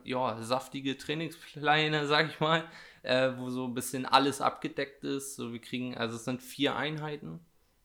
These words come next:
Ähm, ja, da ist eigentlich alles dabei, von Kraft, Cardio bis, ähm, ja, Stretching, also Mobility. Ähm,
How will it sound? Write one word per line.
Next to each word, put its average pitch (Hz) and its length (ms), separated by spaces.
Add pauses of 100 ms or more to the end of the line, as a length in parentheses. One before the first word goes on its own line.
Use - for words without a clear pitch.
(580)
Ähm, 117 460 (280)
ja, 127 460 (160)
da 113 140
ist 117 180
eigentlich 120 520
alles 123 300
dabei, 123 540 (100)
von 127 220
Kraft, - 420
Cardio 127 680
bis, 127 480
ähm, 120 340 (560)
ja, 110 320
Stretching, 135 840
also 117 240
Mobility. 135 840 (560)
Ähm, 117 440